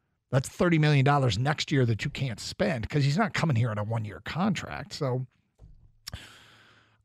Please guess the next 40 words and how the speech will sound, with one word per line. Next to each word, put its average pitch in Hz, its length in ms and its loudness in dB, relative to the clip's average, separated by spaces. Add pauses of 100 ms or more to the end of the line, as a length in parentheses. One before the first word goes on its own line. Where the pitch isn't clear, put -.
(160)
I 185 80 8
don't 226 120 8
know. 202 280 6
I 190 120 8
don't 214 80 8
know 208 80 8
what 175 240 6
to 160 100 8
think - 500 0
it, 147 260 4
that 139 200 4
I 127 120 6
think - 460 0
is 131 140 4
going 95 280 0
to 92 60 -4
happen. - 380 -2
We've 123 140 2
had 165 180 6
a 220 40 2
lot 208 200 4
of 196 100 2
topics 220 520 2
about 127 320 4
this 127 200 2
because 135 420 0
they've 139 200 2
sent 175 280 0
the - 60 2
message 160 520 2
over 160 300 6
and 143 100 6
over 139 240 6
and 131 80 6
over 190 240 4
again. 107 420 2 (1200)
<sighs> - 60 -10 (1800)
But 160 120 4
I'm 147 140 4
just, 185 260 0